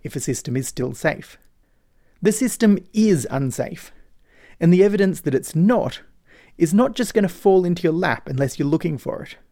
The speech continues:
That's why operational safety starts with the designers. You can pick up someone else's safety analysis and fully understand the outcomes,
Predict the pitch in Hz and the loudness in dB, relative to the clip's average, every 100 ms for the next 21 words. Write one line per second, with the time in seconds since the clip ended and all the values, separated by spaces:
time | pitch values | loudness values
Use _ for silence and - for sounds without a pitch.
0 | _ _ - - 262 - 233 226 202 - | _ _ -4 0 0 0 -2 0 -2 0
1 | 190 180 180 160 - 135 123 131 - 147 | 2 2 -2 -4 0 0 0 -6 -6 -4
2 | 135 - - 113 117 123 135 127 117 - | -4 -4 -8 -6 -4 -4 -4 -4 -6 -10
3 | - - _ _ _ _ _ _ _ _ | -16 -20 _ _ _ _ _ _ _ _
4 | _ _ _ _ 208 214 220 247 294 277 | _ _ _ _ 0 2 2 2 0 0
5 | - 214 202 196 165 - 147 - 160 156 | 2 2 4 2 0 0 -4 0 -2 -2
6 | 147 123 104 120 - 160 - _ _ _ | -4 -4 -4 -10 -12 -12 -16 _ _ _
7 | _ _ - - 170 139 208 214 196 175 | _ _ -20 -6 -4 0 2 4 4 2
8 | 170 - 151 135 117 131 - 170 208 - | -2 -4 -2 -2 -2 -4 -2 0 0 -2
9 | - - - 208 | -12 -10 -10 -12